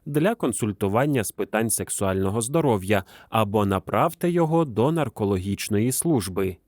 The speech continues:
Підіб'ємо підсумки. На цій сесії ми обговорили, які тести слід зробити для підтвердження віл-статусу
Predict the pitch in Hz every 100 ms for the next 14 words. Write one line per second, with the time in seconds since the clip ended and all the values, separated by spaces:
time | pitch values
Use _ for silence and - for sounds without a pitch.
0 | _ _ _ _ _ - 113 104 101 135
1 | 190 185 165 160 - 101 95 104 92 82
2 | _ _ _ _ 107 107 104 - 104 98
3 | - 151 165 - 180 170 110 143 165 151
4 | 107 101 104 120 170 175 165 - - 123
5 | 175 185 143 110 - 120 165 - 101 -
6 | 123 190 160 151 120 156 165 131 107 104
7 | 101 92 104 107 101 135 143 113 98 95
8 | - 139 - 104 - 104